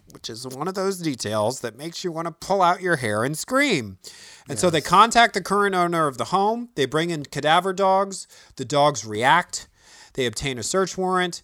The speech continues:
Speaker 1: They get permission to dig up the floor of the garage. They remove the concrete, scrape away the earth.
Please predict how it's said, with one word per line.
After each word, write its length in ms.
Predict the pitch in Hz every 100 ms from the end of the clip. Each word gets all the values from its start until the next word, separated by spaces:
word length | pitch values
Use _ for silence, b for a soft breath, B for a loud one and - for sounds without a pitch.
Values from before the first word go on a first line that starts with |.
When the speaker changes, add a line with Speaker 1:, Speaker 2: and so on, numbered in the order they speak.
| _ -
Speaker 1:
They 100 | 127
get 180 | 139
permission 460 | - 127 151 - 123
to 100 | -
dig 320 | 98 - 151
up 220 | 156 151 -
the 100 | 131
floor 340 | 165 160 151
of 120 | 127
the 100 | 107
garage. 680 | 92 110 143 151 151 151 - - b b
They 140 | 123
remove 320 | 117 120 131 113
the 60 |
concrete, 600 | - 170 170 165 170 165
scrape 300 | - 143 120
away 240 | 113 110 110
the 160 | 123
earth. 400 | 165 165 165 -